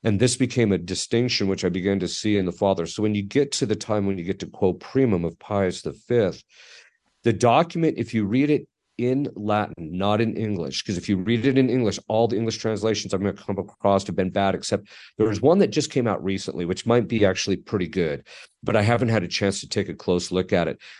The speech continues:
But the language in Latin is juridic language. It's not doctrinal language. But what undergirds the, um, the Pius the Fifth saying that no prelate and nobody can deny any priest in perpetuity from saying this,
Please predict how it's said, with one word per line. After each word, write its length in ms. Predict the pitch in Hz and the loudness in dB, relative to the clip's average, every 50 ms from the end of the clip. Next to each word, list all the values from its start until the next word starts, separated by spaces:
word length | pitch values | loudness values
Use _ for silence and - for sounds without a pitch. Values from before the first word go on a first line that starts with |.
| _ _ _ _ | _ _ _ _
But 160 | 123 117 - | 2 2 4
the 340 | - 117 110 107 110 107 60 - - | 4 6 6 6 4 2 0 -4 -4
language 480 | 98 110 117 135 156 165 175 165 - 127 | 0 2 2 4 4 4 2 2 0 -2
in 100 | 117 110 | -2 0
Latin 300 | 104 104 107 - 95 104 | 0 0 0 -2 -4 -6
is 240 | - 104 98 85 | -4 -6 -6 -8
juridic 680 | 87 87 - 104 107 101 95 98 113 117 110 110 110 101 | -10 -12 -2 0 2 2 4 6 6 6 4 4 0 0
language. 460 | 95 92 87 78 76 78 - - - | 0 0 0 0 -2 -4 -4 -6 -10
It's 180 | - - - - | -10 -10 -4 -2
not 280 | 113 110 110 107 110 | 0 0 0 -2 -2
doctrinal 680 | - 107 101 98 101 - - - 104 101 101 98 90 73 | 0 0 0 0 -2 -6 -2 0 2 2 2 2 0 0
language. 500 | 80 82 76 76 69 57 52 - - - _ - - - - - _ _ _ | -2 -4 -4 -6 -8 -10 -12 -12 -14 -18 _ -20 -20 -20 -20 -20 _ _ _
But 280 | 101 98 120 117 - 107 | 0 2 2 2 2 2
what 240 | 113 123 120 120 - | 2 2 2 2 0
undergirds 1040 | 131 127 120 117 117 107 104 87 - 127 139 160 165 156 170 175 160 143 123 - | 0 0 2 0 0 -2 -4 -2 0 2 4 4 4 2 0 -4 -4 -6 -8 -4
the, 340 | - 110 110 104 98 98 - | 0 0 2 2 2 0 -2
um, 300 | - 104 101 95 92 95 | -4 -4 -2 -2 -2 -4
the 500 | 98 - - 95 95 101 104 95 90 - - | -6 -8 -10 -12 -8 -2 0 0 0 -2 -6
Pius 640 | - - - 139 135 135 127 120 117 113 - - | -14 -10 -4 0 2 2 2 2 0 -2 -6 -10
the 140 | - - 95 | -8 -10 -10
Fifth 380 | 98 - _ - 127 127 123 | -10 -10 _ -2 -2 -2 -2
saying 460 | - - - 107 98 98 95 92 92 82 | -4 -4 0 2 2 4 2 0 -2 0
that 160 | 92 90 82 - - - - _ _ _ _ _ - _ | 0 -2 -2 -2 -8 -18 -20 _ _ _ _ _ -10 _
no 220 | 98 104 127 139 | 2 4 4 4
prelate 480 | 139 - - 120 110 107 104 104 - 98 | 2 0 2 2 4 4 2 2 0 0
and 80 | 101 | -2
nobody 240 | 107 107 110 101 101 | -2 -2 -2 -4 -4
can 240 | 104 - - 92 90 | -6 -6 -8 -8 -4
deny 340 | - 95 98 101 98 95 101 | -2 0 0 2 2 0 0
any 240 | - 101 113 117 | 0 0 0 0
priest 420 | 113 110 - - 104 95 87 - - | -2 -4 -4 -2 0 0 0 0 -2
in 100 | 107 104 | -2 -2
perpetuity 440 | - 101 - - - 107 98 87 90 | -2 -6 -8 -6 -4 -2 -2 -2 -2
from 220 | - - 87 85 | -2 -4 -4 -4
saying 380 | - - 123 123 131 127 120 90 | -2 0 0 2 2 2 0 0
this, 340 | 90 87 80 - - - | 0 -2 -2 -4 -8 -12